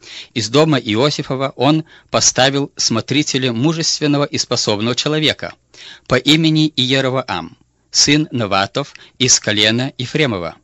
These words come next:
Третье Царств, одиннадцать, двадцать восемь, двадцать шесть. Но Иеровоам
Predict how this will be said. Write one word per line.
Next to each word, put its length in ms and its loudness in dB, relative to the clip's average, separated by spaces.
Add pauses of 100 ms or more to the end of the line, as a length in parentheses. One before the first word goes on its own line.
(300)
Третье 500 -2 (300)
Царств, 600 0
одиннадцать, 560 -4
двадцать 360 -2
восемь, 420 -6
двадцать 360 -8
шесть. 440 -10 (640)
Но 200 4
Иеровоам 800 0